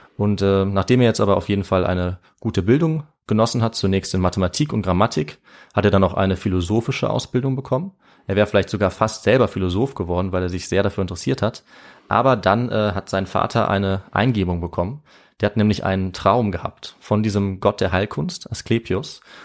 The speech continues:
Und in dem Traum wurde ihm klar, dass sein Sohn jetzt Medizin studieren sollte.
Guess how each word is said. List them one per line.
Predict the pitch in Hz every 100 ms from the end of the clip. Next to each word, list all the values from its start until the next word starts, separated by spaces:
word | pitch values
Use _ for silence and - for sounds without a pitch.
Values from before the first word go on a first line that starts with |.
| - -
Und | 107 107 -
in | 101
dem | 104 107 104 -
Traum | - 98 123
wurde | 120
ihm | 107
klar, | 98 107
dass | 113 110
sein | 101
Sohn | 92 110
jetzt | 110 -
Medizin | 98 92 147
studieren | 139 90 87 85
sollte. | 92 -